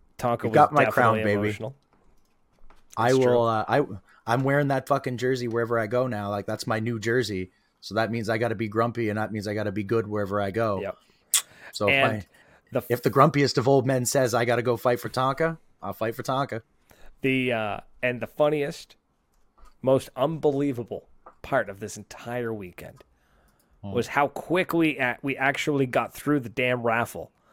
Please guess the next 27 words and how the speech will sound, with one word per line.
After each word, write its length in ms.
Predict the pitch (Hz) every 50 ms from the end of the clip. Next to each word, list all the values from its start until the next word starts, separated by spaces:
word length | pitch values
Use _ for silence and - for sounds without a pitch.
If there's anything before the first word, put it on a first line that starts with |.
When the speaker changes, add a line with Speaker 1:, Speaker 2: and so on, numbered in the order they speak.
| _ _ _ _ _ _ -
Speaker 1:
at 160 | 123 117 -
the 160 | - 113 120
<laughs> 0 |
end 160 | 131 120 - - - - - -
of 80 | - 135
the 140 | - 156 156
day. 340 | - 139 127 107 - - _ _ _ _ _ - - - - - - _
Last 480 | - 127 147 185 214 202 - - - -
year, 140 | 131 117 107
Speaker 2:
It 40 | 214
was 80 | 147
Speaker 1:
it 20 | 151
Speaker 2:
like 60 | -
Speaker 1:
was 200 | 156 151 135 135
calling 420 | - - - 165 156 139 135 127 113
five 340 | - - 156 151 175 175 170
or 60 | 160
six 280 | - - 156 143 -
numbers 520 | 139 135 135 143 135 127 113 101 101 92 -
for 240 | - - 117 - _
every 380 | - - - 180 175 165 165 170
single 420 | - - - 165 156 147 135 131
prize 600 | 117 - - 139 135 127 107 90 85 82 80 - _
because 240 | - 117 - 123 113
everyone 340 | 120 123 120 117 113 117 113
went 160 | 107 101 98
home. 280 | 110 123 117 107 95